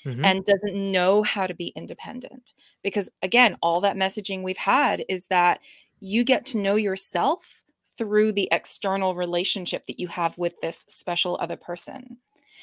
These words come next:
Speaker 2: But when we start
Speaker 1: Whoa.
Speaker 2: having relationships with multiple special other people,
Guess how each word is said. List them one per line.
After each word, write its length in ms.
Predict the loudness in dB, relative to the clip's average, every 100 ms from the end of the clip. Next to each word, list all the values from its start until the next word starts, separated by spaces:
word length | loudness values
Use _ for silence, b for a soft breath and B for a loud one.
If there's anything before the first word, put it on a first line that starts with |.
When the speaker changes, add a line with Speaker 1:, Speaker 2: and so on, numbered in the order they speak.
| b _
Speaker 2:
But 160 | 0 2
when 180 | 2
we 160 | 4 2
start 300 | 4 4 4
Speaker 1:
Whoa. 80 | 2
Speaker 2:
having 280 | 0 2 0
relationships 640 | 2 2 0 -4 -6 -6
with 140 | -6
multiple 580 | -2 2 2 0 -2 -4
special 400 | -2 -2 -2 -2
other 240 | -2 -4 -6
people, 540 | -8 -6 -4 -4